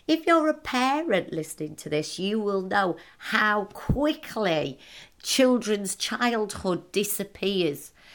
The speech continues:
I am just about to go on a holiday without my children for the first time ever.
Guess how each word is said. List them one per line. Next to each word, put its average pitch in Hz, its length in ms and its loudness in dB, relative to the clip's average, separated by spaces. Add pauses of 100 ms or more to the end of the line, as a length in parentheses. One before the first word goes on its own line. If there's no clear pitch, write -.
(340)
I 233 420 4 (120)
am 196 320 0
just 254 400 -2
about 220 340 -2
to 196 100 -10
go 185 360 6 (240)
on 180 120 4
a 165 60 4
holiday 170 840 0
without 185 720 -2
my 170 260 0
children 165 580 -4
for 143 160 -8
the 147 140 -2
first 156 480 -6
time 147 340 -4 (120)
ever. 147 540 0